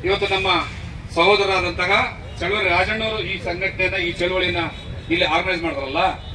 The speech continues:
ಇದಕ್ಕೆ ನಾವೆಲ್ಲರೂ ಕೂಡ ಅತ್ಯಂತ ಅಭಿನಂದನೆಗಳನ್ನ ಅವರು ಸಲ್ಲಿಸ್ಬೇಕು. So ಇನ್ನ ನನ್ನ ಮಾತು ನಿಲ್ಲಿಸ್ತೀನಿ.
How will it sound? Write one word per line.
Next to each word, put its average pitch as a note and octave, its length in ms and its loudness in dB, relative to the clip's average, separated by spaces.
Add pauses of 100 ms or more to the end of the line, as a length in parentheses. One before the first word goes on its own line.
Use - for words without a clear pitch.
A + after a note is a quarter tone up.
(120)
ಇದಕ್ಕೆ F3 260 2
ನಾವೆಲ್ಲರೂ E3+ 460 2
ಕೂಡ G#3+ 200 -2
ಅತ್ಯಂತ A#3+ 480 0
ಅಭಿನಂದನೆಗಳನ್ನ F3+ 920 0
ಅವರು D3+ 180 -2
ಸಲ್ಲಿಸ್ಬೇಕು. - 580 -4 (1000)
So F#3 160 4
ಇನ್ನ G#3 160 2 (480)
ನನ್ನ E3+ 160 2
ಮಾತು G3 240 4
ನಿಲ್ಲಿಸ್ತೀನಿ. G3 420 4